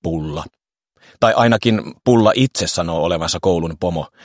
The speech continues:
mikä aiheuttaa silloin tällöin hieman erimielisyyksiä. Lisäksi Reuhurinteen alakoulussa on vielä kolmasluokkalainen Aba, Angula Ndinelago,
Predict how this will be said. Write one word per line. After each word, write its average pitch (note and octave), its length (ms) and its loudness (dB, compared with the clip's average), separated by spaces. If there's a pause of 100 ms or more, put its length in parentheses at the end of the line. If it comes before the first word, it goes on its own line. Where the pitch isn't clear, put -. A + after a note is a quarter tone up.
(240)
mikä A2 260 4
aiheuttaa G2+ 500 2
silloin G2+ 420 2
tällöin F#2 380 0
hieman E2+ 400 -4
erimielisyyksiä. C2 960 -10 (920)
Lisäksi D#3+ 480 0
Reuhurinteen A2 680 2
alakoulussa G2 720 0
on G2 140 -2
vielä G#2+ 260 2
kolmasluokkalainen G2 960 0
Aba, B2+ 380 -2 (640)
Angula A#2 460 4 (180)
Ndinelago, F#2 960 2